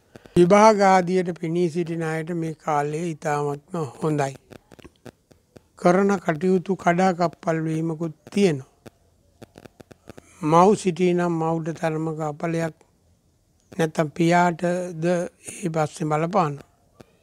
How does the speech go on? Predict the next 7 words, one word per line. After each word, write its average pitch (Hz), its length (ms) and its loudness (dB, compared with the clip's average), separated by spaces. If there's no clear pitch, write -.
මවට 170 380 2
සහ 170 300 -2
පියාට 165 420 -2
ඒ 156 100 -4
තරම්ම 160 360 -4
සුවදායක 165 680 -4
බවක් 160 340 -4